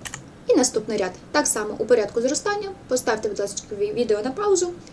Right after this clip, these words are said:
і проговоріть в порядку зростання. Е, завдання номер сто сорок три. Відкриваємо підручники або з презентації працюємо. І в нас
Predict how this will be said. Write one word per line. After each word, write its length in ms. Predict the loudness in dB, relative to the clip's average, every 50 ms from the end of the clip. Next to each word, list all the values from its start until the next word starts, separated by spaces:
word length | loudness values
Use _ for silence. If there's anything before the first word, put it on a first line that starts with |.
| -20 -20 -6 0
і 80 | 0 2
проговоріть 480 | 4 4 4 6 6 8 8 6 4
в 40 | 4
порядку 540 | 2 2 4 4 2 2 0 0 0 0 0
зростання. 760 | 2 2 2 2 2 2 0 -4 -6 -8 -8 -6 -8 -8 -10 -14 -16 -18 -20 -20 -20 -20 -20 -20 -20 -20 -20 -20 -20 -20 -20 -20 -20 -20 -20 -20 -18 -8 0 2
Е, 260 | 4 6 6 6 6
завдання 1000 | 4 4 6 6 6 6 6 6 6 6 6 6 6 4 6 6 6 4 6 6
номер 320 | 8 8 10 10 8 8 4
сто 420 | 0 0 2 4 6 6 6 4
сорок 540 | 2 0 2 4 4 4 4 2 2 0 -2
три. 300 | -4 -2 0 0 0 0 -2
Відкриваємо 640 | -6 0 0 0 2 4 2 2 2 0 -2 -4 -8 -10 -14 -16 -18 -18 -18 -20 -20 -20 -20 -20 -20 -20 -20 -20 -20 -20 -20 -20 -20 -20 -20 -12 -10 -10 -10 -10 -16 -6 -2
підручники 640 | 0 2 6 6 6 6 4 2 0 2 2 2 2 0 -2
або 180 | -2 0 -2 -2
з 40 |
презентації 720 | 0 -2 0 2 2 2 2 2 2 2 2 2 2 2 2
працюємо. 600 | 2 0 -2 -2 -2 0 2 4 4 4 4 2 0 -4 -10 -18 -20 -20 -20 -20 -20 -20 -20 -20 -20 -20 -2 4
І 140 | 6 8 10
в 60 | 10
нас 420 | 8 8 8 4 2 -2 -8 -10